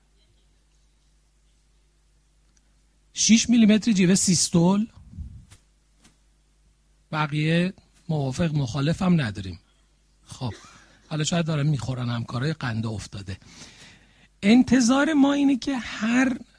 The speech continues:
هاف دوز هر دارویی که استفاده می‌کنیم، الان مثلاً حالا همون والزارتان رو خدمتتون می‌گم، دوز هشتادش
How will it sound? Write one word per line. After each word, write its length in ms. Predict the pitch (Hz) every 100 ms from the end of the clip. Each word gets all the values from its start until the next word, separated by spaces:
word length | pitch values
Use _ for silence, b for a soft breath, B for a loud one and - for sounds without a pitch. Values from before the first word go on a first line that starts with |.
| _
هاف 480 | - - 165 160 - 151
دوز 240 | 220 220
هر 280 | 247 202 220
دارویی 480 | 202 156 139 160 185
که 140 | 139
استفاده 500 | 117 - 120 131 123
می‌کنیم، 800 | 120 113 120 117 131 160 175 190 _ _ -
الان 220 | 156 160
مثلاً 360 | 147 139 131
حالا 180 | 127 120
همون 220 | 113 147
والزارتان 680 | 139 123 110 113 113 147 143
رو 80 | 107
خدمتتون 520 | 120 101 107 107 117
می‌گم، 440 | 107 104 117 151 170 b b b _
دوز 200 | 285 302 294
هشتادش 1200 | - 170 - - 185 208 170 139 139 139 -